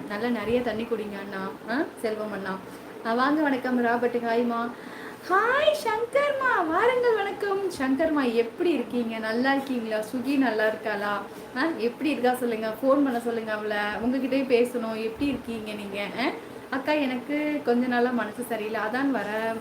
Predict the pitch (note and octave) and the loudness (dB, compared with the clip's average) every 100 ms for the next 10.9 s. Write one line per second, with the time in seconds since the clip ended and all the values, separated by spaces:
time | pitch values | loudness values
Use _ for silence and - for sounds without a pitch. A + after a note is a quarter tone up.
0 | - - - G#3+ A3+ A#3 A#3+ A3+ - C4+ | -8 -14 -8 -2 2 4 4 2 -2 0
1 | C4 G#3+ G#3 A3 G#3+ A3+ B3+ C#4 B3+ B3 | 0 0 0 0 2 2 2 4 4 4
2 | C4+ C4+ C4 C#4 B3 A#3+ B3+ G#3 G3+ B3+ | 4 4 2 0 0 0 0 2 2 2
3 | C#4+ D4 C4+ B3 A3 A3 G#3 G3+ G#3+ - | 2 2 2 0 -2 -2 -2 -4 -4 -2
4 | C4 C#4+ C#4 B3 B3+ B3 B3 B3 C4 B3 | 2 4 4 4 2 2 2 2 0 2
5 | A#3+ A#3+ A#3+ G#3 G3+ G#3 G#3 G3+ G#3+ F#4 | 2 2 2 0 0 -2 0 0 0 0
6 | - - - A#3 B3+ D#4+ D#4 D4+ B3+ A#3 | -6 -14 0 4 6 6 4 2 0 4
7 | B3 C#4 C4+ B3 A3+ A3 G#3+ G#3+ A3 A3 | 4 4 2 2 0 -2 -2 0 0 0
8 | A3 C#4+ A#3+ - F#4 F#4+ C#4 C4 D4+ B3 | 0 0 0 0 2 2 4 4 4 2
9 | - D4+ C4+ C#4 C#4 E4+ D4 A3+ A#3 B3 | 0 2 2 2 4 4 4 2 2 2
10 | C4+ B3+ G#3+ G#3+ A3+ A#3+ A#3+ A3+ G3 | 2 0 -2 -2 2 4 6 4 2